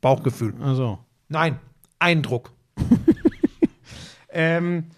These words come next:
Speaker 2: ja, werden wir beobachten. Kommt ja wieder viel Neues mit Motorennovellen und, äh, äh, ich nenn's jetzt mal Salary Cap, um den sich Red Bull ja mal rumgeschlichen hat. Und, äh, also spannend bleibt das, glaub ich, trotzdem die nächsten Jahre. Aber we will see. Ähm,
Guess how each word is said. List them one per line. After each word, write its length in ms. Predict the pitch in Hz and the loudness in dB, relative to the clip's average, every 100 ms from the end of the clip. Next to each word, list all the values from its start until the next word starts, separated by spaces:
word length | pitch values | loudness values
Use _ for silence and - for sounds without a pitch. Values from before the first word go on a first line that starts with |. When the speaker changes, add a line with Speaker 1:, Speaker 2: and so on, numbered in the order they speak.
| _ _ - | _ _ 0
Speaker 2:
ja, 220 | 240 202 - | 4 4 4
werden 240 | 170 202 | 6 8
wir 80 | 196 | 6
beobachten. 560 | 190 190 170 131 135 123 | 8 8 8 6 4 4
Kommt 240 | 175 185 | 4 4
ja 100 | 175 | 0
wieder 160 | 175 170 | 2 2
viel 240 | - 160 | 2 2
Neues 380 | 151 175 185 170 | 4 4 2 2
mit 240 | 170 160 | 0 -2
Motorennovellen 1040 | 160 151 151 165 190 180 175 170 175 165 165 | -2 0 6 8 8 8 8 10 10 10 8
und, 380 | 170 156 143 - | 6 6 6 0
äh, 920 | 143 156 151 147 147 - 147 123 139 | 2 6 8 8 6 4 2 2 0
äh, 120 | 131 | -2
ich 140 | 123 127 | -4 0
nenn's 160 | 151 | 0
jetzt 140 | 147 143 | 0 2
mal 120 | 139 | 0
Salary 460 | - 165 180 170 165 | 4 6 8 6 6
Cap, 320 | 170 160 160 | 6 6 4
um 140 | 156 | 0
den 160 | 151 156 | 2 0
sich 180 | 143 - | -2 -2
Red 160 | 131 | -2
Bull 160 | 160 170 | 2 4
ja 100 | 151 | 4
mal 120 | 147 | 4
rumgeschlichen 760 | 135 160 147 - 143 143 147 | 4 4 4 0 -4 -4 -2
hat. 160 | 131 143 | -2 0
Und, 180 | 143 139 | 0 0
äh, 120 | 143 - - - | -2 -6 -14 -4
also 200 | 175 175 | 2 2
spannend 340 | - 220 247 | 4 4 4
bleibt 220 | 190 202 | 2 0
das, 120 | 180 - | -2 -2
glaub 140 | 147 | -4
ich, 80 | 131 | -8
trotzdem 360 | - 131 - 113 | -10 -14 -14 -14
die 100 | 113 | -12
nächsten 360 | 107 104 - | -14 -16 -16
Jahre. 400 | 104 98 117 143 | -16 -14 -14 -14
Aber 400 | 127 120 113 104 - | -12 -10 -10 -12 -6
we 120 | 175 | 0
will 140 | 180 165 | 2 2
see. 240 | 165 123 - - - _ | 0 -2 -4 -18 -20 _
Ähm, 640 | 160 170 190 202 202 185 | 0 2 2 2 2 0